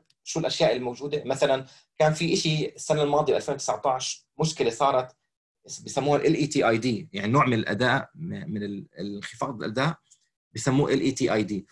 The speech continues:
مباشرة بي في إي إل تجي بتقول: "إحنا عملنا، آه، اخت-، مخ-، اختبار خاص عشان نشوف ال إل إي تي آي دي مثلًا." فدائمًا بتطور كل سنة، ودائمًا بيكون أصعب من السنة اللي قبلها.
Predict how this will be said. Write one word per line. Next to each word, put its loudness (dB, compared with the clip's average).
مباشرة 4
بي 6
في 0
إي 4
إل 2
تجي 2
بتقول: 2
"إحنا 0
عملنا، 6
آه، 2
اخت-، -6
مخ-، -2
اختبار 4
خاص -2
عشان 4
نشوف 4
ال 0
إل 4
إي 2
تي 2
آي 4
دي -4
مثلًا." 0
فدائمًا 6
بتطور 0
كل -2
سنة، -2
ودائمًا 2
بيكون 2
أصعب 2
من 0
السنة 0
اللي 0
قبلها. -6